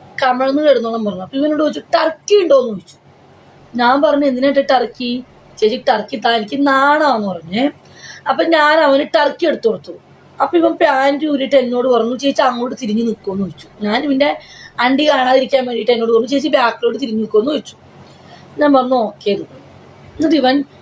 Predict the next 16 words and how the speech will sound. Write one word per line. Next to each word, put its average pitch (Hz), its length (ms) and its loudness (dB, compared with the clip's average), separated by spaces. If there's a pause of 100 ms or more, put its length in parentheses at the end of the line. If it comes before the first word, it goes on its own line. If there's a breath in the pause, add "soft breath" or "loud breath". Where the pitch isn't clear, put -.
(180)
പാന്റ് 247 360 2
ഊരി 226 140 -2 (240)
ടർക്കി 311 380 0
ഇട്ടു 233 220 0
ട്ടാ. 202 260 0 (580 soft breath)
അപ്പൊ 285 140 0
ഞാൻ 277 340 2
ചോദിച്ചു, 285 220 0
"എന്തിനാ 277 220 2
ടർക്കിയുടെ 247 520 0
ഒക്കെ 240 140 -2
ആവശ്യം? 214 400 0
എന്തായാലും 240 260 0
എനിക്ക് 330 180 -2
സാധനം 240 400 0
കാണാനുള്ളതല്ലേ, 202 840 0